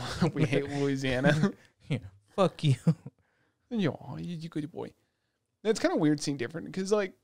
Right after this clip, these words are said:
Speaker 1: I'm glad we got the education when we
Speaker 2: Mm.
Speaker 1: did, considering education now of the whole
Speaker 2: I know Iowa education fucking slipped.
Speaker 1: Yeah,
Speaker 2: Slipped
Speaker 1: very
Speaker 2: like
Speaker 1: hard.
Speaker 2: a banana peel on
Speaker 1: So,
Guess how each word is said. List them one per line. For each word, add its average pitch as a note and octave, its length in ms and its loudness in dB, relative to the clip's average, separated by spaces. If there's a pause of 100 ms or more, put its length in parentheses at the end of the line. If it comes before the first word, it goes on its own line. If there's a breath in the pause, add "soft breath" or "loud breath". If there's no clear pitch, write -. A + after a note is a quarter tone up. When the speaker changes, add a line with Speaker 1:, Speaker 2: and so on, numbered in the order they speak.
(1200)
Speaker 1:
I'm F3+ 180 2
glad E3 360 0
we G#3+ 80 -6
got G3 180 -2
the G3 60 -4
education F#3+ 680 -6
when D#3+ 180 -6
we C#3+ 140 2
Speaker 2:
Mm. E2+ 160 -4
Speaker 1:
did, E3 380 -2
considering D3 420 -6
education C#3+ 640 -4
now A#2+ 360 -2
of B2+ 160 -8
the C3 80 -6
whole B2 440 -2 (460)
Speaker 2:
I G#2+ 140 2
know B2+ 180 6
Iowa F#2+ 380 2
education F2 680 -10 (120)
fucking - 340 -10
slipped. - 680 -6 (280)
Speaker 1:
Yeah, A#2 380 4
Speaker 2:
Slipped D#3 160 -10
Speaker 1:
very C3+ 300 4
Speaker 2:
like C3 180 4
Speaker 1:
hard. - 20 0
Speaker 2:
a A2+ 40 0 (120)
banana G2+ 300 0
peel A2 240 -2
on G2+ 160 -4
Speaker 1:
So, F#2+ 60 -8